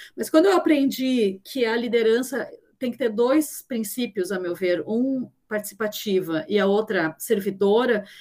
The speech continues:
eu acho que eu descobri uma chave pra, pra uma atuação mais adequada como líder,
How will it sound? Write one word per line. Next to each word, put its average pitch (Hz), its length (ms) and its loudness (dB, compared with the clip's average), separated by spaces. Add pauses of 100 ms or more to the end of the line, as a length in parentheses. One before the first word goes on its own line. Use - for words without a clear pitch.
(140)
eu 220 140 2
acho 233 180 0
que - 80 -4
eu 247 300 0
descobri 226 540 -2
uma 247 160 0
chave 214 760 -2 (180)
pra, 220 500 2 (600)
pra 233 200 4
uma 247 500 2
atuação 277 580 4
mais 247 520 -2
adequada 185 800 -2
como 202 680 0 (340)
líder, 214 460 -2